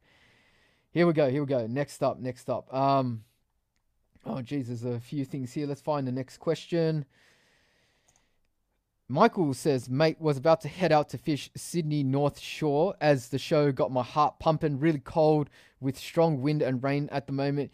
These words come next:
You still gonna venture out to fish after the show?" Look, I think I'm still gonna head out, um, because I don't hear the rain. If the wind's strong, I'll probably see if I can sneak around somewhere. Yeah, that's what I'll be doing.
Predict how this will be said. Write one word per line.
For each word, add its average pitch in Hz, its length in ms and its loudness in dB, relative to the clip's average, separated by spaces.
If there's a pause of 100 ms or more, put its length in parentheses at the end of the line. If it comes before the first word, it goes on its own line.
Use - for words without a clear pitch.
(140)
You 131 100 -6
still 156 200 -4
gonna 143 220 0
venture 143 340 -2
out 139 140 0
to 131 80 -8
fish 135 280 -6
after 143 240 0
the 120 80 -4
show?" 143 300 2
Look, 165 220 4
I 143 80 6
think - 280 -4
I'm 151 140 -2
still - 240 -10
gonna 143 220 -6
head 135 240 -8
out, 156 260 4 (380)
um, 139 540 4 (1500)
because 143 460 2
I 135 100 2
don't 143 160 -2
hear 156 160 -6
the 127 100 -4
rain. 170 440 0
If 151 80 -4
the 156 100 2
wind's 160 300 2
strong, 170 280 2
I'll 143 120 8
probably 139 300 0
see - 160 -2
if 139 100 -2
I 135 60 0
can 127 120 -6
sneak 135 240 -8
around 127 300 -2
somewhere. 120 300 -8
Yeah, 123 180 -2
that's 127 260 -6
what 131 100 -2
I'll 135 120 4
be 127 160 -6
doing. 160 340 2